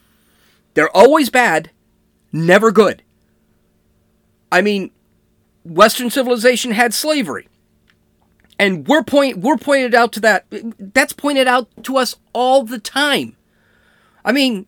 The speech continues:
y-, y-, Africa still has slavery.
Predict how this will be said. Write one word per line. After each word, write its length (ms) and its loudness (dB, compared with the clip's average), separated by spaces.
y-, 200 -12
y-, 280 -4
Africa 480 0
still 320 0
has 360 2
slavery. 640 -2